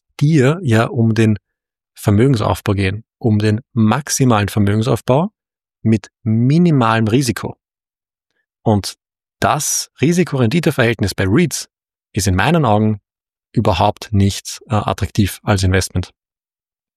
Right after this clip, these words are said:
Naja, jetzt heißen wir Finanzen verstehen, äh, wir erklären quasi Finanzthemen.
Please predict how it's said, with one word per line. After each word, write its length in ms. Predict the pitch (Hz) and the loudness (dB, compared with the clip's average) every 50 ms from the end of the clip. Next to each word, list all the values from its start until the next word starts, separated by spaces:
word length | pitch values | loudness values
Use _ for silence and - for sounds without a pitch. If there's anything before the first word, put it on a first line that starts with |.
| _ | _
Naja, 260 | - 104 117 117 101 - _ - - - - - _ _ | -2 0 2 0 0 -2 _ -18 -20 -20 -20 -20 _ _
jetzt 160 | - - - | -6 -4 -2
heißen 240 | 107 110 - - 123 | -2 0 0 0 2
wir 80 | 107 | 2
Finanzen 340 | 104 113 110 107 104 - 113 | 2 2 2 0 0 -2 -2
verstehen, 480 | 98 104 95 - 117 123 139 143 143 139 | -2 -2 -2 0 0 2 2 2 2 0
äh, 340 | 147 143 117 110 107 107 104 | 0 0 0 0 0 0 0
wir 120 | 107 107 | -2 -2
erklären 360 | - - - 110 107 107 117 | -2 -2 -2 0 0 0 0
quasi 460 | 101 - 113 127 110 110 107 104 104 | 0 0 0 0 2 2 2 2 2
Finanzthemen. 720 | 98 - 117 104 104 120 127 - - 139 127 131 127 127 | 0 0 0 0 0 0 -2 -2 -2 0 2 2 2 0